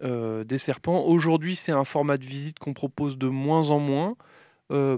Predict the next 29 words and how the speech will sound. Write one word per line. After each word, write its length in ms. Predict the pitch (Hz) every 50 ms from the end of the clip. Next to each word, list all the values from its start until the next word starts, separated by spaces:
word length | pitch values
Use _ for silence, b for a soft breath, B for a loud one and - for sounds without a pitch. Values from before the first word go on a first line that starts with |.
| - -
parce 260 | - 151 135 - -
que 100 | - 170
le 160 | 156 156 147
souhait, 540 | 143 - - - 170 160 160 160 165 160 -
c'est 360 | - - - - - - 143 139
aussi 380 | 139 143 143 - - - 160
de 120 | 147 143 135
préserver, 680 | - - - 147 135 139 135 131 131 139 143 147 147
euh, 1160 | 135 127 123 123 123 123 120 123 123 127 127 120 - 60 60 62 60 - - - - - 123 135
ces 340 | - - - 139 135 127 135
animaux 400 | 131 131 135 135 135 135 139 139
de 120 | 135 131
tout 180 | 127 - 151 135
stress, 640 | - - - 156 175 196 214 214 - - - - - -
et, 340 | 147 147 147 156 170 175 - B B B B B B B -
euh, 380 | 143 143 139 135 127 123 123 95 87
on 240 | 131 139 139 143 151
est 120 | 165 175
de 120 | 156 147 139
plus 360 | 135 - - 175 180 170 165
en 100 | 165 160
plus 320 | - - 170 170 147 -
dans 180 | - 139 139 135
le, 360 | 131 127 123 120 120 120 120
le, 460 | 117 127 131 131 123 127 127 131 120
le 140 | 123 131 131
volet 280 | 127 127 139 139 139 131
pédagogique, 520 | - 143 131 127 123 123 123 117 - -
c'est-à-dire, 540 | - - 143 127 127 131 135 131 - -